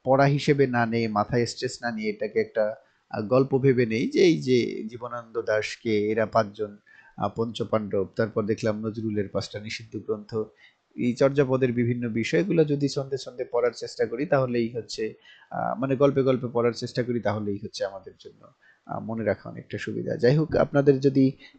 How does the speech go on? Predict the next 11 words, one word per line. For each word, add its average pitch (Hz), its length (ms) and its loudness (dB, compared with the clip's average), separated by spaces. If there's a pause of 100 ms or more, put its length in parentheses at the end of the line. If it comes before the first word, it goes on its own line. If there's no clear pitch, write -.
এই 127 120 4
টাইপের, 127 480 4
আহ, 110 260 2
ভিডিও 120 280 0
ভালো 117 260 2
লাগে, 123 220 4
ইনশাল্লাহ, 113 540 0 (100)
আহ, 107 220 -4
সামনে 110 320 -2
থেকে 113 240 0
টুকটাক, 110 420 -2